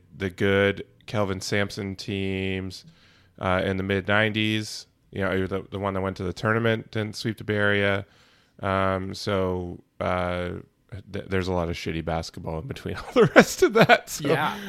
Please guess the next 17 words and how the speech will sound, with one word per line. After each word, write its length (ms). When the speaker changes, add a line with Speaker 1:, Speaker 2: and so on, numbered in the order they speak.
Speaker 1:
uh, 260
but 200
still, 420
you 100
know, 200
that's, 340
it's 180
a 40
big 240
deal. 500
Uh, 420
winning 420
two 280
games 380
on 140
the 100
road 520